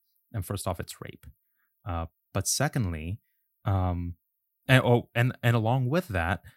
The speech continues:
uh, every single time that an, that an article like that comes out,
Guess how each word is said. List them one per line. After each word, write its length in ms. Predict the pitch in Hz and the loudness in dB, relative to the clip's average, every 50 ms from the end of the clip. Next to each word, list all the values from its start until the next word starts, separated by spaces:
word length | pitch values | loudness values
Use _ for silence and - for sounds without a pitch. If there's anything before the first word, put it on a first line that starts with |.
| _ _ _ _ _ _ _ | _ _ _ _ _ _ _
uh, 260 | 120 113 110 104 104 - - | 2 4 4 4 2 0 -2
every 260 | 127 135 - - 165 | -2 -2 0 0 0
single 240 | 135 - - 143 135 | 0 2 0 -2 -4
time 200 | - - 131 127 | -2 0 0 0
that 100 | 120 113 | 0 0
an, 160 | 107 107 - - _ _ | 0 0 -2 -4 _ _
that 240 | 110 104 113 107 104 | -2 0 2 2 2
an 120 | 110 107 - | 2 0 0
article 340 | 107 113 120 135 - 127 | 0 2 2 0 0 0
like 180 | 117 110 98 - | 0 -2 -2 0
that 180 | 107 107 104 - | -2 -4 -4 -4
comes 300 | - - 104 95 90 107 | -4 -4 -4 -2 -2 -2
out, 320 | 135 156 151 117 104 - | 0 2 2 2 2 0